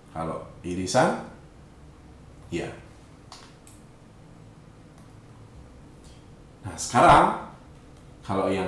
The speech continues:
H satu ditambah dengan H dua subgroup, nah, ini saya gunakan kalian untuk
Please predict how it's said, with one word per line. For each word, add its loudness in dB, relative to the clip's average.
H 8
satu 4
ditambah -2
dengan -6
H 4
dua 0
subgroup, 2
nah, -10
ini 2
saya 6
gunakan 6
kalian 6
untuk 0